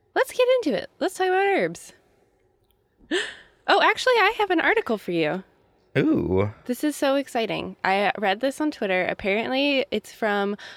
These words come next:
Speaker 1: a couple years ago, but it started trending on Twitter again because people were making fun of it.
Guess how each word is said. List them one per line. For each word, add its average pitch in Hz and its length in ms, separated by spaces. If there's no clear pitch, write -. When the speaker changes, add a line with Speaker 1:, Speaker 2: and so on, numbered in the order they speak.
Speaker 1:
a 233 60
couple 339 260
years 214 320
ago, 285 300
but 240 140
it - 100
started 220 300
trending 196 280
on 175 140
Twitter 175 280
again 226 320
because 208 260
people 185 240
were 175 80
making 170 320
fun 170 220
of 220 100
it. 392 160